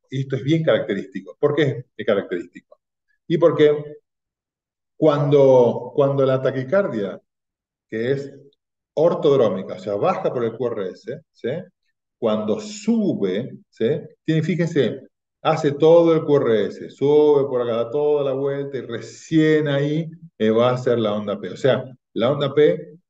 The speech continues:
no, no, no aparece acá nomás rapidita, sino que tiene que esperar que la electricidad dé toda la vuelta al Q R S y recién aparece la onda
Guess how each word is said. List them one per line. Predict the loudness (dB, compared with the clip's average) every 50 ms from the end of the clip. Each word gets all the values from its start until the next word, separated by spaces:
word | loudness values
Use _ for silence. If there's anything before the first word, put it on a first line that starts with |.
| _ _ -8
no, | -4 -2 -2 -2 -2 -2
no, | -2 -2 -2 -2
no | -2 -2
aparece | -2 0 0 0 0 -2 -2 -4 -6
acá | -4 -4 -4 -4
nomás | -4 -6 -4 -6 -6 -6 -4
rapidita, | -6 -6 -6 -6 -8 -6 -6 -6 -6 -6 -10 -12 -14 _ _ _ _
sino | _ -10 -10 -6
que | -4 -4
tiene | -2 2 2 4 6 6 6 4 4 2
que | -2 -4
esperar | -2 -2 0 2 4 4 4 4 2 0 -2
que | -4 -6 -6 -6
la | -6 -4
electricidad | -4 -4 -6 -6 -8 -10 -8 -6 -4 -2 -2 -2
dé | -2 -4 -2
toda | -2 0 0 2 0 0 0
la | -2 -2
vuelta | -4 -4 -4 -4 -6 -6 -8 -8 -10
al | -8 -4
Q | -6 -6 -4 -2
R | -4 -4 -4
S | -4 -6 -8
y |
recién | -8 -8 -8 -4 0 0 0 0 -2
aparece | -4 -6 -6 -8 -8 -12 -14
la | -14 -14 -16
onda | -16 -20